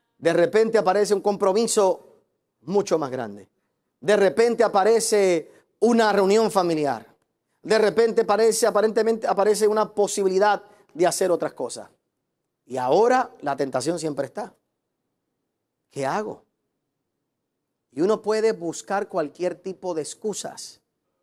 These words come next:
pero el día que dije que sí, tengo que saber que todo lo que venga por delante que pueda interrumpir con el sí que yo di en este momento,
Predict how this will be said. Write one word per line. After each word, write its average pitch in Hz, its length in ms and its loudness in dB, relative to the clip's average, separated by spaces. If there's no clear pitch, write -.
pero 117 180 -10
el 110 140 -10
día 180 300 -2
que 151 120 -2
dije 156 260 -4
que 127 140 -6
sí, 247 400 -6
tengo 151 280 -2
que 170 120 -4
saber 127 500 -4
que 120 160 -12
todo 208 560 2
lo 226 220 0
que 190 120 2
venga 135 480 -4
por 143 200 0
delante 147 600 -2
que 135 180 -6
pueda 147 640 -2
interrumpir 139 880 -6
con 147 240 0
el 120 200 -8
sí - 540 -4
que 120 180 -4
yo 175 180 0
di 131 280 -8
en 123 160 -10
este 139 240 -8
momento, 226 600 -8